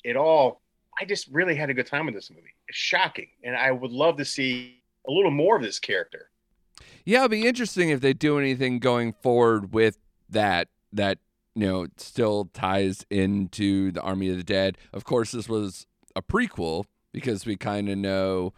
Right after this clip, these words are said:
Speaker 2: where Army of the Dead landed for the Dieter character and everything else. And now we're seeing, you know, maybe there's some complicated stuff. Maybe this goes on, maybe it doesn't. And,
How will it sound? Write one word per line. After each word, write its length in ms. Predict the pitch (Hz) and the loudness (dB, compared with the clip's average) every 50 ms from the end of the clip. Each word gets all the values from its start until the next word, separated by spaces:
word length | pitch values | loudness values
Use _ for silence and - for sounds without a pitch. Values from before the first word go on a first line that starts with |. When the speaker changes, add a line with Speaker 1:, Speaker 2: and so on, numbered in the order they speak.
| _ _ _ _ _ | _ _ _ _ _
Speaker 2:
where 440 | - 92 101 101 101 101 98 98 - | -6 -2 0 0 2 2 0 0 0
Army 260 | 98 101 98 98 98 | 0 -2 0 -2 -2
of 80 | 92 90 | -2 -2
the 80 | 92 | -4
Dead 300 | 90 - 107 98 92 90 | -4 -2 -2 0 0 -2
landed 540 | 87 85 90 92 95 95 98 92 95 92 90 - | -2 -4 -4 -2 -2 -2 -2 -2 -4 -4 -6 -8
for 120 | - 95 | -10 -8
the 120 | 87 101 | -8 -8
Dieter 380 | 92 85 98 90 87 90 85 85 | -6 -4 -4 -4 -2 -4 -4 -4
character 500 | - 120 117 117 107 101 - - 107 98 | -2 0 0 0 0 -2 -2 -2 -2 -2
and 80 | 98 95 | -2 -2
everything 400 | 95 90 90 90 - 95 90 95 | -4 -6 -6 -6 -6 -6 -6 -4
else. 380 | 104 104 104 101 101 101 - - | -4 -2 -2 -2 -2 -4 -6 -6
And 140 | 92 87 92 | -6 -6 -4
now 180 | 95 95 95 | -4 -2 -2
we're 120 | 95 92 92 | -2 -4 -4
seeing, 520 | - - - 104 98 98 98 95 95 101 - _ _ _ _ _ _ _ _ _ - | -6 -6 -4 -4 -2 -2 -2 -2 -4 -6 -8 _ _ _ _ _ _ _ _ _ 0
you 100 | 226 214 | 2 4
know, 160 | 185 170 170 | 6 6 4
maybe 600 | 170 175 180 180 180 180 180 180 175 175 175 170 | 4 4 4 4 4 4 2 2 2 0 0 0
there's 440 | 160 170 175 175 175 175 170 175 - | 2 4 4 6 6 6 4 0 -2
some 280 | - 175 180 175 175 | -2 -2 -2 -2 -2
complicated 600 | 156 175 160 165 - 175 - - 165 170 165 156 | 0 0 0 0 0 -2 -2 -2 -2 -2 -4 -4
stuff. 260 | - - 180 180 220 214 | -4 -2 -2 -2 -2 -2
Maybe 300 | 175 123 127 139 139 139 | 0 2 4 4 4 4
this 220 | 131 139 139 - | 2 2 0 0
goes 360 | - - 143 139 143 135 120 | 0 2 4 4 4 2 2
on, 300 | 127 123 135 156 160 156 | 2 2 2 2 0 0
maybe 260 | 143 123 120 127 127 127 | 0 0 0 0 0 -2
it 120 | 120 117 | -2 -2
doesn't. 460 | - 123 135 147 147 156 170 170 160 - | -2 0 0 0 -2 -4 -6 -6 -4 -2
And, 480 | - 104 104 101 101 98 98 98 95 | -2 0 0 2 2 0 0 -2 -4